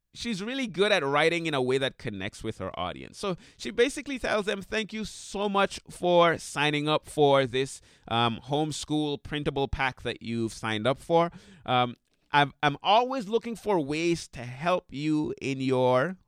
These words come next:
homeschooling or with whatever that thing that they signed up for. And this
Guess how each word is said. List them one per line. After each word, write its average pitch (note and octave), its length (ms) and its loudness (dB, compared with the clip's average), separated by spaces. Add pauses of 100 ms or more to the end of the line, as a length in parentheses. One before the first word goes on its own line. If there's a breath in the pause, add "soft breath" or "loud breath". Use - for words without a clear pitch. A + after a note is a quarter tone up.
homeschooling A#2+ 720 -2
or A2 360 0 (120)
with G#2 200 -8
whatever G#2+ 560 -2
that A2 300 -2
thing A#2 220 -4
that A2 180 -6
they G2+ 120 -6
signed F#2 360 -8
up E2 100 -6
for. F#2 360 -4 (840 soft breath)
And D#3+ 460 4
this F3 580 0